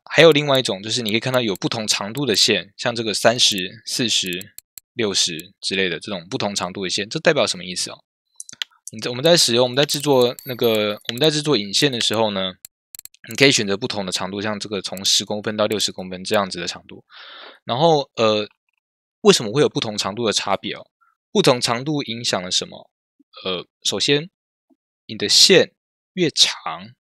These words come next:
它可以降低你的 stiffness，就是你线本身的这个，这个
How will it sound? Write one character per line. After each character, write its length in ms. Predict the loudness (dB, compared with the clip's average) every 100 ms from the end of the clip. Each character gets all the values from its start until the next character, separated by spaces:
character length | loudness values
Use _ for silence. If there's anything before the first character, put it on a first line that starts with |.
| _ _ _ 0
它 180 | 2
可 120 | 2 2
以 120 | 0
降 280 | 2 0 0
低 300 | -4 -4 -6
你 80 |
的 160 | -4 -2
stiffness， 680 | 0 0 -2 -2 -6 -6 -6
就 120 | -6
是 80 | -6
你 120 | 2
线 320 | 4 6 4
本 160 | -4 -4
身 160 | -4
的 120 | -4
这 120 | -6 -4
个， 320 | -2 -2 -4
这 100 | -4
个 180 | -2 -2